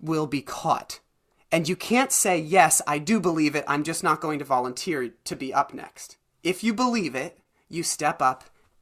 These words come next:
and you fall. This is what belief and faith means in the Greek context, in the Hebrew culture, okay? So, so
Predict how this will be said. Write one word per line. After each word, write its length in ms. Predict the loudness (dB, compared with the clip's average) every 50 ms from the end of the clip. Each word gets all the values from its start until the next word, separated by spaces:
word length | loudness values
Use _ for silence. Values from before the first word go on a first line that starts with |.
| _ -10
and 140 | -10 -8 -8
you 60 | -12
fall. 640 | -14 -12 -6 -2 0 0 0 -2 -6 -12 -18 -20 _ _ _ _ _ _ -16
This 340 | -6 0 2 4 6 6 4
is 200 | 4 2 -2 -4
what 340 | -4 -2 -2 -2 -4 -4 -6
belief 460 | -4 -4 -2 -4 -4 -4 -8 -10 -8 -6
and 180 | -6 -6 -6
faith 580 | -8 -10 -2 0 0 0 0 -2 -6 -12 -20 -20 -20 -20 _ _
means 720 | -4 0 2 2 2 2 0 -2 -4 -4 -4 -4 -6 -6 -8 -10 _ _ _
in 240 | -2 0 2 2 2
the 100 | 0 -2
Greek 400 | -4 -2 -2 -2 -2 -4 -8 -14
context, 800 | -6 -2 0 0 0 0 -2 -6 -10 -10 -10 -16 -18 -18 -18 -20 _ _ _ _ _ _ -6
in 160 | -4 -2 -2
the 60 | -4
Hebrew 340 | -4 -4 -6 -6 -4 -6 -6
culture, 540 | -2 0 0 0 0 -2 -8 -10 -12 -14 _ -6
okay? 400 | -6 -4 0 0 0 0 0 -6 -14 -20 -20 -20 -4 0
So, 240 | 2 2 2 2 0 -8 -18 -4
so 360 | 0 2 4 4 2 0 -4